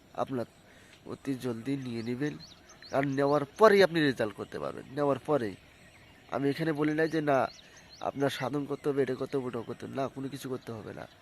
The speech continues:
নিলেই আপনি কাজ। মন্ত্রটি পরীক্ষিত,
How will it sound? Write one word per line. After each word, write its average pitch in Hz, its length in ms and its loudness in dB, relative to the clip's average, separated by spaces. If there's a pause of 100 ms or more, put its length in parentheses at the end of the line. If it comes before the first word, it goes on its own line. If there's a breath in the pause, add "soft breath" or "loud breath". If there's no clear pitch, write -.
(400)
নিলেই 139 320 2
আপনি 151 200 -2
কাজ। 87 240 -6 (1200)
মন্ত্রটি 135 400 -2
পরীক্ষিত, - 520 -6